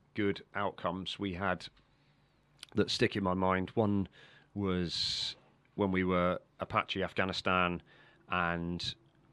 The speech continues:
we got called in to support a troop on the ground,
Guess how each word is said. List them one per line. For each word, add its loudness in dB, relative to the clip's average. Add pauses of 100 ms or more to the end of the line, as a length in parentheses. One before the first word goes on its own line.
we -2
got -8
called -2
in 2
to -8
support -4 (200)
a -10
troop -2
on -4
the -4
ground, 2